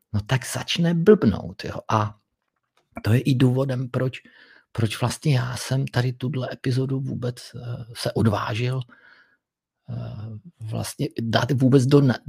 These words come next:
ten název jako davová psychóza a teď, teď tady ty srandovní opičí neštovice, jo. A,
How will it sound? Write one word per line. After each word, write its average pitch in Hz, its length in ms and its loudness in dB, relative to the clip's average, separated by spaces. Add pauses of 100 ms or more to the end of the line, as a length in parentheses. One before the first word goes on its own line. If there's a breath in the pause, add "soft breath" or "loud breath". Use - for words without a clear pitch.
(120)
ten 123 180 6
název 143 420 2
jako 110 200 -2
davová 104 480 -4
psychóza 107 600 -6
a 107 200 -6
teď, - 300 -6 (380 loud breath)
teď - 200 -2
tady 117 240 -4
ty 123 120 0
srandovní 110 760 -2
opičí 135 560 -2
neštovice, 101 720 -6
jo. 95 140 -6
A, 117 260 -2